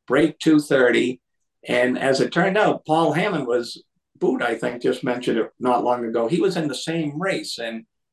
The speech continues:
I ended up battling with Uta Pippig towards the end, and I ended up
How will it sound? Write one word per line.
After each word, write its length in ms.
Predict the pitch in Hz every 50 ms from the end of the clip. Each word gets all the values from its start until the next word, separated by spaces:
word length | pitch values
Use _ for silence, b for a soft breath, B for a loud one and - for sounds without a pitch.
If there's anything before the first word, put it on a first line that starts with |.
| _ _ _ _ _ -
I 160 | 143 175 202
ended 240 | 208 196 190 185 180
up 240 | 170 - - - -
battling 460 | 156 170 175 175 170 156 151 147 135
with 180 | 127 123 - - -
Uta 260 | 175 180 165 143 - _ -
Pippig 420 | 226 226 - - - - - - - _ _ _ _ _ _ _ _ -
towards 320 | - 143 143 143 - -
the 180 | 131 131 131 127
end, 400 | 110 98 92 98 101 98 - - _ -
and 200 | 117 127 127 127
I 100 | 135 151
ended 260 | 170 180 185 180 170
up 220 | 165 160 - 170